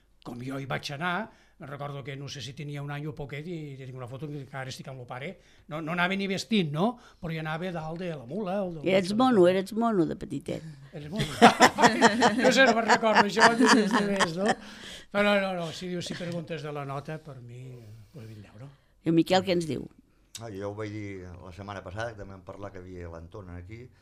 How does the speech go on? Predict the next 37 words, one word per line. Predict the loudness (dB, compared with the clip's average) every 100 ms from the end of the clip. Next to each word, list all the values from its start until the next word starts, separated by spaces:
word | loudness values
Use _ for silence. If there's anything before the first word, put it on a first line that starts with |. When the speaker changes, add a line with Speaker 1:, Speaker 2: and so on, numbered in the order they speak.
| _ _ _ _ _
Speaker 3:
que | -20 -14
clar, | -8 -8
tinc | -10 -14
uns | -16 -16 -16
records | -12 -12 -12
imborrables | -14 -12 -10 -10 -10 -14
de | -14
la |
meva | -14 -16
infantesa, | -16 -16 -14 -14 -14
l'encamisada, | -16 -16 -16 -12 -12 -14
perquè | -18 -20 -16
clar, | -14 -12
llavors | -12 -14 -16
com | -20 -18
que | -14 -16 -16 -18 -18 -20 -20 _ -20 -18
teníem | -12 -10 -10
molt | -10
poca | -10 -10 -6
cosa, | -6 -6
no | -10
teníem | -14 -14 -14
pràcticament | -12 -14 -14 -14 -12 -12
ni | -14
joguets, | -12 -14 -14
l'encamisada | -14 -16 -14 -12 -10
era | -10 -12 -12 -14 -16 _ _ _ -20 _ _ _ _ _ -20 -20
una | -16 -14
festa | -14 -16 -12 -10 -8 -10 -12
que | -12
l'esperàvem | -12 -8 -8 -8 -10
tot | -12 -8
l'any, | -8 -8 -14 -20 _ _ _ _ _ -18
simplement | -16 -12 -12 -12
que | -14
et | -14 -14
vestissin, | -16 -14 -14 -12 -14 -14